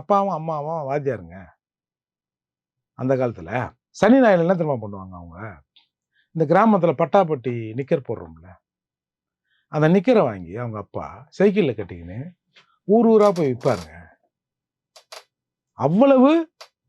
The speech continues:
ஒரு சாதாரண குடும்பத்தை கீழே, ஒரு நடுத்தர வர்க்கத்துக்கு கீழே, அதுக்கும் கீழே இருந்த ஒரு குடும்பத்திலிருந்து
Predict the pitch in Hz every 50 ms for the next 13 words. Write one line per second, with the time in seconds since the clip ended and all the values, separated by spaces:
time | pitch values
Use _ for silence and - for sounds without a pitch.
0 | _ _ _ - - 160 180 180 208 202 - - 214 226 214 233 240 240 254 262
1 | 226 175 - 214 220 220 220 202 - 220 214 185 - _ _ _ _ _ _ -
2 | 269 311 285 196 131 - _ _ _ _ _ _ _ _ _ _ _ _ - -
3 | - - 185 180 180 208 226 247 226 - 269 254 254 247 226 208 180 220 202 160
4 | - 214 175 220 220 175 - - 277 320 320 247 123 - _ _ _ _ _ _
5 | _ _ _ _ _ _ _ _ _ _ _ _ - - 185 208 277 214 294 277
6 | 226 170 220 226 180 135 - - _ _ _ _ _ _ 156 160 175 180 165 139
7 | 127 117 - - 143 143 160 156 143 131 - 127 117 120 139 175 180 190